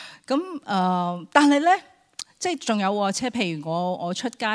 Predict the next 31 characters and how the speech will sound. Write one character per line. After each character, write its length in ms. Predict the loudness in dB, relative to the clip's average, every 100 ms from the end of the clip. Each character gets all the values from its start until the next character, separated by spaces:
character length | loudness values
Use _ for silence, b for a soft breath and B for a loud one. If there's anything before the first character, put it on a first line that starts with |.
| 0
啦， 200 | 0 -2
而 180 | -2
家 120 | 0 0
都 140 | 0
仲 260 | 0 0 0
係 280 | -2 -4
㗎。 200 | -6 -6
我， 240 | -4 -4 -4
我 140 | 0 2
已 100 | 4
經 160 | 4
打 160 | 6 6
扮 180 | 6 6
得 80 | 6
比 140 | 6
較 100 | 4
新 340 | 4 2 2 0
潮 320 | 0 -2 0
啦， 100 | 0
係 60 | 0
咪 100 | -2
啊？ 160 | -6 B B B
都 220 | 0 2 2
OK 300 | 2 4 4
啊。 120 | 4
但 220 | 6 6
係 60 | 8
我 140 | 8
妹 300 | 8 6 6
呢， 180 | 6 4
仲 180 | 2 -4